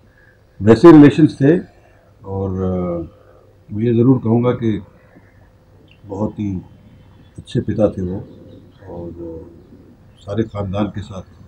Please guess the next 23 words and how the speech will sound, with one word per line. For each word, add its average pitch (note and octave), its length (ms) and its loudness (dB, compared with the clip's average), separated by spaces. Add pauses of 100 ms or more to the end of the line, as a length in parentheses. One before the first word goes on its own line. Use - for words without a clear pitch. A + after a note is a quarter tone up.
(760)
उनके F2+ 200 -20
दिल F#2 140 -18
में F#2 180 -18
बहुत F2+ 180 -20 (100)
प्यार G2+ 200 -8
था। - 240 -18 (1700)
वो B2+ 140 4
ये C3 140 6
नहीं C3 120 6
समझते A#2+ 360 -2
थे A#2 120 -4
कि A2+ 220 0
क्योंकि B2 480 0
मैं A2 180 4
उनका A2+ 280 4
बेटा G2+ 280 -2
हूँ G#2 220 -2
या G#2 120 -4
उनकी G2 260 -8
अपनी G2 220 -10
दूसरी G2 420 -12
बेटियाँ G2+ 440 2
हैं, G#2 320 -4